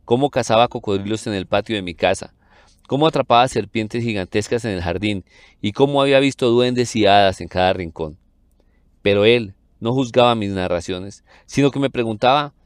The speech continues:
cómo era la piel del cocodrilo o cómo se hacía la sopa de serpiente, o a qué olían los duendes y de qué color eran los vestidos de las hadas. Tal vez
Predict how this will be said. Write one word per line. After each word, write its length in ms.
cómo 200
era 100
la 120
piel 240
del 160
cocodrilo 600
o 120
cómo 220
se 120
hacía 260
la 100
sopa 300
de 100
serpiente, 640
o 140
a 40
qué 140
olían 300
los 100
duendes 480
y 60
de 80
qué 100
color 300
eran 120
los 120
vestidos 420
de 80
las 180
hadas. 380
Tal 220
vez 400